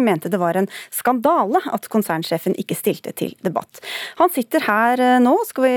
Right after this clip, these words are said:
høre fra ham veldig snart, men først til deg, Fredrik, eh, Tønsvold Mortvedt. Du er kommunikasjonsrådgiver i Agenda, men du er her som privatperson og Obos-medlem. Hva er galt i at ledelsen og ansatte stiller på generalforsamlingen i år?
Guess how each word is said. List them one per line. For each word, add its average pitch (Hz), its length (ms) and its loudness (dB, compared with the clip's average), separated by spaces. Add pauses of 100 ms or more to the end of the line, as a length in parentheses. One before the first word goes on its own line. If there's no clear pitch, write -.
(120)
høre 208 160 2
fra 220 120 0
ham 202 120 2
veldig 190 240 2
snart, 294 200 0
men 294 100 2
først 240 160 0
til 247 80 2
deg, 202 240 2
Fredrik, 202 420 0
eh, 196 220 4
Tønsvold 196 420 0
Mortvedt. 214 360 0
Du 190 80 0
er 185 120 2 (260)
kommunikasjonsrådgiver 208 1160 2
i 226 220 6
Agenda, 202 440 2
men 254 260 2 (320)
du 202 100 0
er 185 160 2
her 190 120 0
som 185 240 0
privatperson 202 720 0
og 190 340 -2
Obos-medlem. 175 1160 0 (480)
Hva 247 240 0
er 415 80 -8
galt - 420 -2
i 208 80 4
at - 300 -4
ledelsen 269 640 0
og 269 180 0
ansatte 196 400 -4
stiller 185 360 -2
på 170 240 -2
generalforsamlingen 170 800 -4
i - 40 -8
år? 214 140 -8